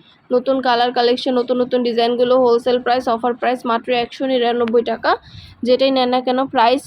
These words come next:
সেম। ভিডিওটা শেষ পর্যন্ত দেখবেন, যেটা ভালো লাগে, যে যেটা নিতে চান, দ্রুত করে স্ক্রিনশট দিয়ে অর্ডার করে ফেলবেন। মাশাআল্লাহ, আমাদের চ্যানেলে ব্যাগের খুব ভালো ভালো রিভিউ আছে, চাইলে দেখে নিতে পারেন। আরও কিছু জানতে হলে বা জানা থাকলে অবশ্যই আমাদের সাথে যোগাযোগ করতে হবে, অনলাইন অর্ডার করতে হবে।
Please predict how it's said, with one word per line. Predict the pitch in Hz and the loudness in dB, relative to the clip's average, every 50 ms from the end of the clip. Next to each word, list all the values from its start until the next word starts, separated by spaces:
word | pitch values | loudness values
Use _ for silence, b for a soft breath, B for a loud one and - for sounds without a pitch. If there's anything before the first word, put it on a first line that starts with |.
| - - | -10 -4
সেম। | - 277 269 277 285 294 277 | -2 0 2 2 2 2 2
ভিডিওটা | 262 254 220 233 240 226 247 254 | 2 2 2 2 2 2 2 0
শেষ | - 269 269 262 | -2 -4 -8 -6
পর্যন্ত | - 277 254 262 269 262 269 277 | -8 -8 -4 -4 -2 -2 -2 0
দেখবেন, | 240 247 240 226 233 262 269 277 | 0 0 0 0 0 0 0 0
যেটা | 269 269 262 254 | 0 0 0 -2
ভালো | 247 262 262 247 240 240 | -2 0 0 0 2 2
লাগে, | 240 240 233 262 | 0 0 0 -2
যে | 247 262 254 233 226 | 0 2 2 2 2
যেটা | 240 247 240 254 262 | 2 0 0 0 -2
নিতে | 262 254 247 - 247 240 | -4 -4 -4 -4 -8 -6
চান, | 247 - 277 285 | -4 -4 -2 -2
দ্রুত | 269 247 240 233 233 | 0 0 0 0 0
করে | 240 240 233 247 | 2 2 2 0
স্ক্রিনশট | 247 - - 247 247 254 277 262 240 | 0 -2 -4 -4 -2 -2 0 -2 0
দিয়ে | 240 240 254 240 | 0 0 2 2
অর্ডার | 226 226 240 240 | 2 2 0 0
করে | 254 247 247 | 0 0 0
ফেলবেন। | 247 254 240 233 254 262 247 | 2 0 0 0 0 0 0
মাশাআল্লাহ, | 226 247 247 - 247 233 233 226 | -2 -2 -2 -2 -2 0 0 0
আমাদের | 226 226 226 240 240 | 0 0 0 0 -2
চ্যানেলে | 240 254 233 240 240 240 233 | -2 -2 0 0 0 0 0
ব্যাগের | 226 220 220 220 233 247 | 0 0 0 0 -2 -2
খুব | - - 269 269 240 254 | -4 -4 -6 -4 0 0
ভালো | 262 254 254 254 | 2 2 2 2
ভালো | 269 262 262 | 2 0 0
রিভিউ | 254 254 240 220 240 247 240 | 0 0 -2 -2 0 2 2
আছে, | 233 233 233 - 339 403 440 B B B B B B B B B | 2 2 0 0 -2 -2 -2 B B B B B B B B B
চাইলে | - 269 240 233 254 247 | 0 2 2 4 4 4
দেখে | 226 233 240 - 277 | 2 2 2 2 0
নিতে | 269 262 254 240 247 240 | 0 0 0 0 0 0
পারেন। | - 247 233 233 254 320 392 B B B B B B B | 0 0 2 2 2 0 -2 B B B B B B B
আরও | 226 226 233 | 0 0 0
কিছু | 233 254 247 277 247 | 0 -2 -4 -2 0
জানতে | 254 240 233 240 254 - 277 | 0 0 0 0 -2 -4 -2
হলে | 262 277 269 269 269 | -2 0 0 0 2
বা | 262 262 | 2 2
জানা | 247 262 233 226 247 262 | 2 2 0 0 -2 -2
থাকলে | - 277 262 254 269 254 | -2 -2 -2 -2 0 0
অবশ্যই | 247 233 240 247 - 277 269 | 2 2 0 0 0 0 0
আমাদের | 254 247 233 233 - | 0 0 -2 -2 -4
সাথে | 277 247 226 254 | -4 -4 -4 -2
যোগাযোগ | 233 247 226 240 233 240 254 254 | 0 2 2 2 2 0 -2 -2
করতে | - 262 247 247 269 | -2 -2 -2 0 0
হবে, | 269 254 240 269 | 0 2 2 2
অনলাইন | 285 277 262 247 240 233 233 233 233 | 2 2 2 2 2 2 2 2 2
অর্ডার | 226 214 226 226 | 0 0 0 -2
করতে | 220 226 220 - 233 | -2 -2 -2 -2 -2
হবে। | 233 214 202 220 | -2 -2 -2 -2